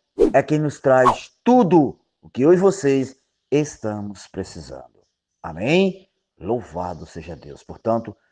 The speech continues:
não esqueçam, ao invocar esse nome, com certeza, nós estamos trazendo, primeiramente, paz para nós mesmos.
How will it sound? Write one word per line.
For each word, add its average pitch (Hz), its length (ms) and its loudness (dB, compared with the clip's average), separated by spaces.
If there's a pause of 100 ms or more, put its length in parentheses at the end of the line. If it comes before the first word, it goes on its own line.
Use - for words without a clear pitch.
(220)
não 113 140 -6
esqueçam, 127 640 -10 (640)
ao 87 200 -10
invocar 87 480 -6
esse 139 220 -12
nome, 95 500 -10 (520)
com 190 240 0
certeza, 104 920 -8 (880)
nós 139 480 4
estamos 135 440 -4
trazendo, 104 720 -2 (720)
primeiramente, 110 840 -8 (460)
paz 107 580 -10
para 101 200 -6
nós 80 360 -10
mesmos. - 460 -20